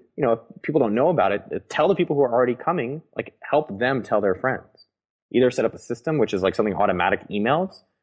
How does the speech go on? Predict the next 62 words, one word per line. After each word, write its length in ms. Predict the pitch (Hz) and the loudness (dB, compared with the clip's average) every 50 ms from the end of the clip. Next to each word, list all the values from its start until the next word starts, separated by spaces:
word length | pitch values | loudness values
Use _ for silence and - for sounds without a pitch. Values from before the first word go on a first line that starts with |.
| _ _ _ _ | _ _ _ _
or 160 | - 107 110 | 0 0 2
get 220 | 107 117 117 - - | 2 2 0 2 2
their, 300 | 110 101 98 98 98 82 | 2 2 4 2 2 0
get 160 | - 113 - | 0 -2 -2
them 100 | 110 101 | 0 0
to 80 | 95 | 2
like 160 | 90 95 92 - | 2 2 0 -2
your 140 | 92 82 | -4 -6
Facebook 340 | - - 117 127 - 147 131 | 0 0 0 2 2 -2 0
page 220 | - 143 135 120 107 | 2 2 2 4 4
or 60 | 90 | 2
like 120 | 90 90 - | 2 2 0
your 100 | - - | -4 -4
Twitter 240 | - - 151 147 | 0 2 2 4
or 40 | 120 | 4
whatever 320 | 101 107 120 156 151 107 101 | 4 4 4 4 2 2 2
it 60 | 110 | 2
is. 180 | 131 107 - 92 | 2 0 0 0
But 140 | - 92 78 | -2 0 0
you 80 | 120 | 2
wanna 180 | 143 151 131 101 | 2 2 0 -2
tell 280 | - - 156 160 170 | -2 0 0 0 2
them 260 | 143 107 92 87 90 90 - _ _ | 2 0 -2 -2 -4 -8 -10 _ _
to 60 | - | -12
tell 140 | - 110 90 | -4 -2 -2
their 100 | 85 82 | -2 -2
friends. 380 | - - 80 71 67 - - _ _ _ _ _ _ _ - | -4 -6 -10 -10 -14 -20 -20 _ _ _ _ _ _ _ -4
And 100 | - 123 | 0 2
a 40 | |
lot 120 | 127 139 143 | 2 2 2
of 60 | 143 | 2
people 160 | - 139 131 | 2 2 2
just 160 | 113 110 - | 0 -2 -4
kind 160 | - - 117 107 | -6 -6 -6 -6
of 100 | 98 - | -4 -4
forget 280 | 101 90 104 104 - | -2 0 0 0 2
that. 240 | - 87 85 - - - | 0 -2 -4 -6 -4 -2
They're 160 | 92 90 107 | 2 2 4
like, 140 | 110 113 - | 2 2 4
"Oh, 160 | 220 254 190 | 4 4 4
I 180 | 98 90 101 107 | 4 2 2 0
already 260 | - - 123 135 139 | -2 -2 -2 -2 -2
have 180 | 131 147 160 147 | 0 0 -2 -2
these 140 | 98 - - | -4 -8 -10
customers." 360 | - 80 - - - 82 _ _ _ _ _ _ _ _ _ | -12 -14 -14 -18 -20 -20 _ _ _ _ _ _ _ _ _
And 120 | 120 127 | -6 0
so 140 | - 156 139 | 2 2 2
that's 340 | 123 135 139 156 151 - - | 2 2 0 0 -2 -4 -4
kind 160 | - 165 143 | -2 0 0
of 80 | 127 120 | 2 4
the, 240 | 113 107 104 101 95 | 4 4 4 2 2
the 60 | 107 | -2
four 240 | - - 143 127 117 | -2 0 0 0 2
phases 320 | - 113 113 113 113 92 | 2 2 2 2 0 -2
that 100 | 101 95 | 0 0
I 80 | 90 90 | 2 2
break 300 | 82 104 104 98 - - | 2 2 0 0 0 0
down 340 | 98 104 113 110 101 92 90 | -2 0 0 0 -2 -4 -6
from 300 | - 92 82 82 82 85 - _ _ _ _ _ | -4 -4 -4 -4 -4 -6 -10 _ _ _ _ _
how 120 | _ - 113 | _ 0 2
do 140 | 117 107 98 | 2 4 4
I, 300 | 87 82 87 85 80 | 4 4 2 0 0